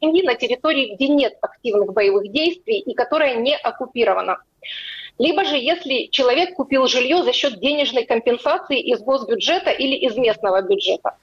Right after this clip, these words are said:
Либо же, если после переезда человек находится на полном государственном обеспечении, интернате, доме престарелых или в местах лишения свободы. Также помощь не дадут тем, кто на момент обращения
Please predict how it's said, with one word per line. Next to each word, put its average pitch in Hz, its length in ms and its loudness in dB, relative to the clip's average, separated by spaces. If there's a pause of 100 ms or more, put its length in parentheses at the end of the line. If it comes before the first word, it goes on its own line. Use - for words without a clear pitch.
(540)
Либо 294 300 2
же, 349 120 2
если 269 480 -2
после 277 440 0
переезда 233 840 -2
человек 285 280 0
находится 269 480 -2
на 214 140 0
полном 285 440 2
государственном 240 640 -2 (120)
обеспечении, 220 880 0 (220)
интернате, 285 720 0
доме 254 240 0
престарелых 269 760 -2
или 311 380 0
в 226 80 -6
местах 220 380 0
лишения 226 500 0
свободы. 226 460 0 (720)
Также 320 340 0
помощь 320 400 0
не 285 100 2
дадут 262 380 -2
тем, 349 220 0
кто 269 340 0
на 226 100 0
момент 254 360 0
обращения 294 960 2